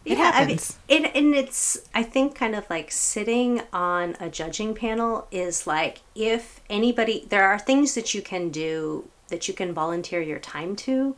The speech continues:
Speaker 1: Mm-hmm.
Speaker 2: that I think are really, really, like, big, that really help give perspective. And, you know, there's some things that are worth our time, some things are not worth our time. I think, like,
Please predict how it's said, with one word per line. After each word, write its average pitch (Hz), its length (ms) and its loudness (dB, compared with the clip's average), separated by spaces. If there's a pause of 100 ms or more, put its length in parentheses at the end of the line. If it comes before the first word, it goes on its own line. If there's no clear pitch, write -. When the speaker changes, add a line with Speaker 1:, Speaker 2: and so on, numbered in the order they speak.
(160)
Speaker 1:
Mm-hmm. 175 360 -2 (180)
Speaker 2:
that 165 220 -4
I 170 60 -6
think 175 180 -8
are 160 80 -4
really, 170 500 2
really, 160 380 -2
like, 147 320 -6 (120)
big, 226 460 -2 (180)
that 190 160 -4
really 202 220 -2
help 190 340 -2
give 175 200 -4
perspective. 214 680 -2
And, 170 400 -4 (320)
you 262 140 8
know, 247 80 10
there's 220 160 4
some 247 160 4
things 220 160 2
that 160 100 -4
are 156 80 -2
worth 160 200 -4
our 156 80 -2
time, 165 260 -6
some - 200 -10
things - 220 -12
are 170 80 -8
not 175 220 -4
worth 196 160 -6
our 202 80 -4
time. 226 300 -2
I 190 80 -4
think, 202 320 -4
like, 165 260 -4